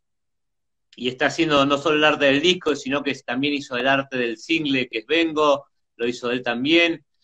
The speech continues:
Ahora el, el próximo video, em, que va a salir de La Zamba, que canto con Penisi, también van a, va a hacer unas ilustraciones sobre lo que es el,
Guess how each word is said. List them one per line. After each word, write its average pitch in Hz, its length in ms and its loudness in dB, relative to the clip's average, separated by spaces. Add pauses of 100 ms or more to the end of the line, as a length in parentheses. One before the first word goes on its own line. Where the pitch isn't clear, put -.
(220)
Ahora 139 480 4
el, 120 280 -2
el 113 680 -4
próximo 127 960 -2
video, 143 680 2 (520)
em, 101 720 -6 (180)
que 117 100 -6
va 127 100 0
a - 40 -6
salir 135 360 0
de 131 100 0
La 120 140 0
Zamba, 151 400 0
que 117 100 -6
canto 131 260 -2
con 123 180 -6
Penisi, 147 480 -4
también 127 380 -4
van 127 140 -2
a, 120 140 -2
va - 120 -10
a 127 60 -2
hacer 131 220 -4
unas 127 340 -4
ilustraciones 131 760 -4
sobre 117 280 -4
lo 113 160 -4
que 117 180 -4
es 117 180 -10
el, 113 300 -6